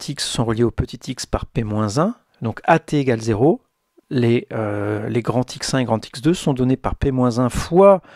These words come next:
les petits x un, petit x deux à t égale zéro, qui sont donnés par le doublet zéro zéro. Donc voilà comment s'écrit le doublet x un, x deux à t égale zéro.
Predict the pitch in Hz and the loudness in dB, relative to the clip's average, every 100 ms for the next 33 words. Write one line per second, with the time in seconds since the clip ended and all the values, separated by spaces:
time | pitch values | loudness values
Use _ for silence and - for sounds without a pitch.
0 | - - - 120 139 - - 120 135 - | -20 -14 -4 -4 -4 -8 -10 -4 -4 -2
1 | 120 - 123 107 127 - 117 117 110 135 | -6 -6 -8 0 0 0 -2 -4 -2 0
2 | 185 - - 127 113 110 160 135 107 113 | 0 -2 -4 -2 0 0 0 0 -2 -2
3 | 135 156 143 131 117 107 - - - - | 0 2 2 0 -2 -6 -10 -18 -20 -20
4 | - 127 117 117 107 120 170 - _ _ | -6 -2 2 2 4 2 -2 -8 _ _
5 | - 127 120 - - - 156 208 - _ | -4 -2 -2 -4 -8 -2 0 0 -6 _
6 | _ _ 143 120 127 113 131 180 _ _ | _ _ -4 -2 0 2 4 2 _ _
7 | - - - 127 143 139 117 113 160 131 | -10 -6 -2 -2 -4 -8 -4 2 2 2
8 | - 127 110 113 107 | -2 -4 -4 -6 -12